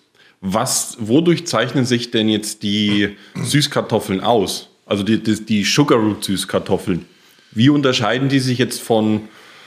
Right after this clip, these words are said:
ähm, von, ja, von, von anderen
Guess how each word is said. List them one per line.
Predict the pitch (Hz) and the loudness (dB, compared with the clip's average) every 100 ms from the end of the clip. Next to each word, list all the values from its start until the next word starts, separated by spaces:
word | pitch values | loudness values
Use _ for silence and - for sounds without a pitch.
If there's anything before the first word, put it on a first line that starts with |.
| - | -6
ähm, | - 104 104 101 95 - _ _ _ _ _ | -2 0 0 0 -4 -10 _ _ _ _ _
von, | - 123 120 - _ - - - _ | -2 -2 -2 -12 _ -20 -20 -20 _
ja, | 110 | -4
von, | 107 113 | 0 -2
von | 101 117 | 0 -2
anderen | 92 123 131 113 98 | 0 0 2 0 -2